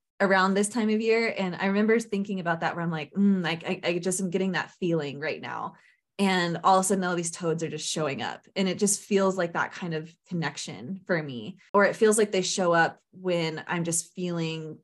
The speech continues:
like I'm questioning myself and my ability. And they're almost like this kind of, like, sense of, like, this little sign of empowerment in a way, which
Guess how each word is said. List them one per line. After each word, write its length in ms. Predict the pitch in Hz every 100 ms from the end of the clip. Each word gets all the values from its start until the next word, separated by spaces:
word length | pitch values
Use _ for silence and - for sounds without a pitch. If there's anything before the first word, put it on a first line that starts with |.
| _ _ 175
like 140 | 165
I'm 120 | 151
questioning 540 | - 180 170 - 208 208
myself 420 | 208 202 220 226
and 80 | 226
my 100 | 226
ability. 720 | 226 220 226 233 240 240 233
And 120 | 180
they're 120 | 170 -
almost 260 | 180 175
like 140 | 180 175
this 140 | 170
kind 180 | 185 165
of, 100 | 175
like, 160 | 160
sense 300 | 165 165 165
of, 240 | 165 156 160 _ _ _ _ _ -
like, 120 | 208
this 140 | 220 233
little 180 | 233
sign 340 | 226 202 190 180
of 160 | 165 151
empowerment 760 | 175 - 151 147 156 107 - -
in 140 | 202
a 80 | 185
way, 320 | 180 117 87 202
which 280 | 214 202